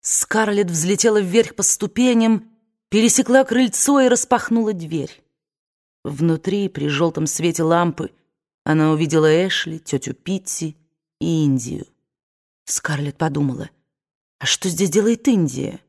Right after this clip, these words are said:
Мелани ведь сказала, чтобы она не смела переступать порог этого дома. Все трое поднялись при виде ее. Тетя Питти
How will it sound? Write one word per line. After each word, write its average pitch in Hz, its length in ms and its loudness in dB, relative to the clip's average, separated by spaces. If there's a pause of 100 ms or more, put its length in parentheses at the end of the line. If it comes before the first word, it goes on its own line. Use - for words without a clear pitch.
(520)
Мелани 190 400 2
ведь 185 160 -4
сказала, 226 520 2
чтобы 175 320 0
она 180 140 2
не 190 120 0
смела 202 360 0
переступать 208 560 -4
порог 208 300 0
этого 247 240 4
дома. 208 460 0 (800)
Все - 260 0
трое 165 320 2
поднялись 160 640 0
при 139 200 -2
виде 131 280 -2
ее. 135 400 -4 (1080)
Тетя 165 320 0
Питти 185 680 -4